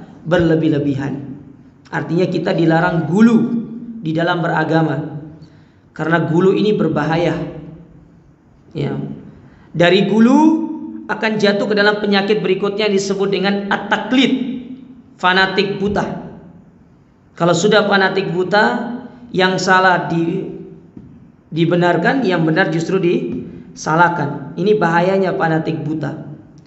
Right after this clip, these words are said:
Oleh karenanya para ulama membawakan fanatik buta ini termasuk ke dalam salah satu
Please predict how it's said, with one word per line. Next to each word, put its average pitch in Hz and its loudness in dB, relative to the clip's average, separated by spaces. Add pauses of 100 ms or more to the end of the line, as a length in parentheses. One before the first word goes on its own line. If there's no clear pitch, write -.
(680)
Oleh - 0
karenanya 233 4
para 202 4
ulama 165 2
membawakan 196 0
fanatik 202 2
buta 185 -2
ini 160 -2
termasuk 185 -2
ke 180 0
dalam 190 0
salah 175 -2
satu 175 -2